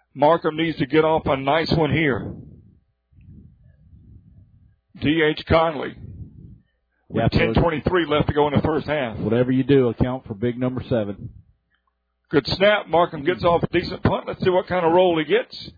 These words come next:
Speaker 1: It'll be caught, and boy, J-, uh, and Durham Jordan, this is, this is fifteen.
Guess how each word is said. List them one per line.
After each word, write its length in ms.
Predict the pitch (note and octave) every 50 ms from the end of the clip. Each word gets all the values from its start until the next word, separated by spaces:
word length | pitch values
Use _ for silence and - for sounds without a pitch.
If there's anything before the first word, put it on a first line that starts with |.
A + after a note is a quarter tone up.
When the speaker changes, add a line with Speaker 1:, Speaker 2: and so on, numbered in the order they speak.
| _ - - - - - - -
Speaker 1:
It'll 180 | D#3+ D3+ D#3
be 160 | D#3+ D#3 -
caught, 480 | - - - A3+ B3+ A#3+ G#3+ - - -
and 140 | D3 C#3 C#3
boy, 340 | C#3 C#3 C3+ B2+ A#2 A2 - _ _ _ _ _ _ _ _ _ - -
J-, 100 | F2 F2
uh, 1700 | F2 - - - - - - - - - - - - - - - - - - - - - - D#3 D#3+ D#3 - - - - - - - - D3+
and 100 | C#3+ C3+
Durham 380 | C#3+ F#3 G#3 G#3+ F#3+ F3 D#3
Jordan, 500 | C3 F#3 G3 G#3+ A3 G#3 F#3+ E3 D#3+ D#3+ D#3+
this 200 | E3+ F3 - F3
is, 180 | E3 D3 - - - - -
this 220 | F#3+ G3 F3 -
is 160 | F3+ D#3+ - - - -
fifteen. 920 | G#3+ G3 F#3+ - - - - G3 G#3+ G3+ F3 D#3+ D3+ D3 D#3+ E3 D3 -